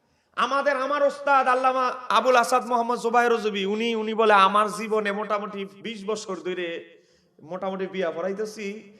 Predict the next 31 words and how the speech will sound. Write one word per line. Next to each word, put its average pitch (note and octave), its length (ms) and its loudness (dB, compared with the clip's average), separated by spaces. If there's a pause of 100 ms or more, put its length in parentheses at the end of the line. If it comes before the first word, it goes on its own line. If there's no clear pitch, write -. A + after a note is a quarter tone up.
(180)
আমার F3+ 360 -6
জীবনে G#3 320 -8
এই G3+ 60 -8
প্রথম A3 460 -6
চিটাঙে G3+ 460 -10
একটা F#3+ 260 -8
লোক F#3+ 280 -8
এক F#3 180 -8
লাখ G3+ 160 -8
টাকা F3+ 500 -10 (120)
কাবিন।" D3+ 320 -10 (240)
বুঝেন F3 180 -12
না, G3+ 60 -8
হুজুর G3 220 -8
তো F3+ 220 -8
শহরে E3+ 320 -4
থাকে, G#3 220 -10
তো A#3 180 -10
শহরে F3+ 280 -8
তো F#3 140 -10
কাবিন F#3 300 -10
ভিআইপি। F3+ 640 -14 (680)
কয়, E3+ 100 -2
"এক G3+ 260 4
লাখ A#3 160 4
টাকা A#3 160 -4
এই A3 140 6
প্রথম G#3+ 440 -2
কারো G3 220 4
কাবিন D#3+ 300 0
করলাম।" D3+ 400 -4